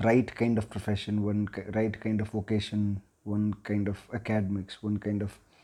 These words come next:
activity that we can engage ourselves more meaningfully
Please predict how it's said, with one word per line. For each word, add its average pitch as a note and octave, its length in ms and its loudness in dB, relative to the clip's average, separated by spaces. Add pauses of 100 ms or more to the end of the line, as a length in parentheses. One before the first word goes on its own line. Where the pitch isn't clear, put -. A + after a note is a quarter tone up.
(340)
activity B2 480 2
that A2 200 0
we A2+ 120 2
can A2 360 0 (460)
engage B2+ 460 8
ourselves G#2+ 520 0
more A#2 220 0
meaningfully G#2+ 680 0